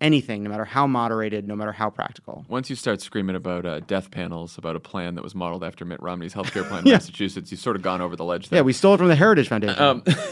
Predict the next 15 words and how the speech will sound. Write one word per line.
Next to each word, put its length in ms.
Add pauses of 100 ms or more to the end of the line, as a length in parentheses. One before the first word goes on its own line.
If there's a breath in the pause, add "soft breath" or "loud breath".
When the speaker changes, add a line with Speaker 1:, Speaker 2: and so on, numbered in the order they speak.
(140)
Speaker 2:
<laughs> 440
so 320
let, 260 (320)
let's 220
talk 160
about, 480
the 60
second 240
thing 120
is 80
let's 100
talk 80
about 140
the 60
grassroots 1000